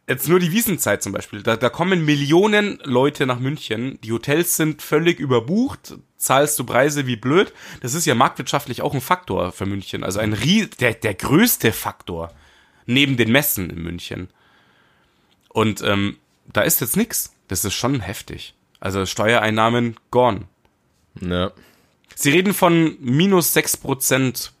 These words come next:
Speaker 1: ähm, Einnahmen irgendwie.
Speaker 2: In München meinst du jetzt?
Speaker 1: Nein, deutschlandweit.
Speaker 2: Ach so.
Speaker 1: Also, äh, ich weiß jetzt nicht, ob Bruttosozialprodukt wird es nicht gewesen sein, aber, ähm, Steuereinnahmen, also Konjunktur.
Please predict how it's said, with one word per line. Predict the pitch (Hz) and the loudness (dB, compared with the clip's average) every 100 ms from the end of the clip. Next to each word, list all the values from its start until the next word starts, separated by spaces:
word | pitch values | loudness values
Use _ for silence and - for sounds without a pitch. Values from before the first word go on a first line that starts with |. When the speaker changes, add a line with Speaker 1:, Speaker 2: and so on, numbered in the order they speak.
| _ - - | _ -20 -14
Speaker 1:
ähm, | - 107 - 101 101 101 95 _ _ _ _ - | -6 -4 0 0 0 0 -4 _ _ _ _ -2
Einnahmen | 95 107 98 90 90 | 0 2 2 2 0
irgendwie. | - 92 95 92 90 _ _ _ _ _ _ _ _ _ _ _ _ - | -2 -2 -2 -2 -4 _ _ _ _ _ _ _ _ _ _ _ _ -6
Speaker 2:
In | 101 | 2
München | 110 131 - | 4 4 2
meinst | 82 78 - | -2 -4 -8
du | |
jetzt? | 76 - _ _ _ - | -10 -14 _ _ _ -2
Speaker 1:
Nein, | 117 143 135 - | 2 2 0 0
deutschlandweit. | 120 120 - 98 90 90 - 87 | 2 2 0 2 2 0 -4 -6
Speaker 2:
Ach | |
so. | 95 | -4
Speaker 1:
Also, | 87 95 98 - - | -2 -2 -4 -8 -6
äh, | 104 | -4
ich | 98 | 0
weiß | 123 131 | 2 2
jetzt | 117 | 2
nicht, | 127 123 | 0 0
ob | 107 - | -4 -12
Bruttosozialprodukt | - 110 - 104 - 107 120 110 | -6 -4 -2 -4 0 2 2 -2
wird | 104 101 | -2 -4
es | - | -2
nicht | 135 - | -4 -4
gewesen | 98 90 98 | -2 -2 0
sein, | 90 85 | 0 0
aber, | 85 92 92 - | 2 2 2 0
ähm, | 95 95 95 139 _ _ _ _ | -2 -2 -6 -12 _ _ _ _
Steuereinnahmen, | - - 101 104 104 107 104 | -8 0 4 4 4 2 2
also | 95 98 | 2 0
Konjunktur. | - 127 127 123 135 131 107 | 2 2 2 4 4 4 2